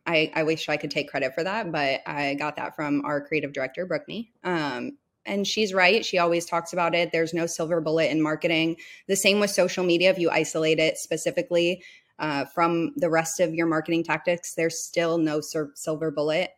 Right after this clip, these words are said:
A lot of those platforms are pay to play. And with marketing in general, you want to have a comprehensive campaign that runs for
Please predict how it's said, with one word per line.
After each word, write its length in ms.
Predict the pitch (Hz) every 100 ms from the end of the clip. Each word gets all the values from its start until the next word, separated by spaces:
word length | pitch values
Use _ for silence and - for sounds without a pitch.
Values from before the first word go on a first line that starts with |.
| _ -
A 140 | 151
lot 180 | 151 147
of 80 | 147
those 200 | 151 -
platforms 560 | 160 156 - 165 170
are 80 | 151
pay 180 | - 151
to 80 | 143
play. 540 | - 208 262 285 285 - - _ -
And 340 | 170 170 165
with 220 | 165 175 175
marketing 500 | 160 170 185 175 180
in 160 | 180
general, 480 | 170 160 202 190 160
you 240 | 160 170
want 600 | 170 151 156 160 160 - -
to 100 | 175
have 240 | 170 156
a 60 | 151
comprehensive 1040 | - 160 147 156 147 143 143 - 147 143
campaign 540 | - 127 123 165 185 131
that 200 | 127 131
runs 460 | 131 143 143 139
for 460 | - 143 127 127